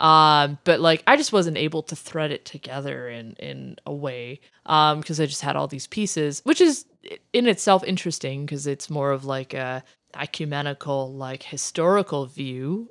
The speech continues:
on, on Easter and the development of religion and, uh, holidays and stuff like that. But, um, it didn't, I wasn't, like, ingrained.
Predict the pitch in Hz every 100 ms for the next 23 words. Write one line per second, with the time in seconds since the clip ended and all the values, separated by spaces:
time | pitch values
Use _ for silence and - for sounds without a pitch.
0 | _ 175 160 156 156 - 156 147 147 147
1 | 139 - 156 151 156 147 143 139 143 139
2 | 151 147 139 147 _ _ 202 160 156 156
3 | 147 147 147 147 147 139 139 135 _ _
4 | - 143 143 185 190 175 160 147 143 143
5 | 151 143 139 135 - 147 135 - 160 147
6 | 139 135 139 - _ _ _ - - 196
7 | 190 185 160 - 165 165 156 139 135 -
8 | 156 151 143 131 139 147 139 131 131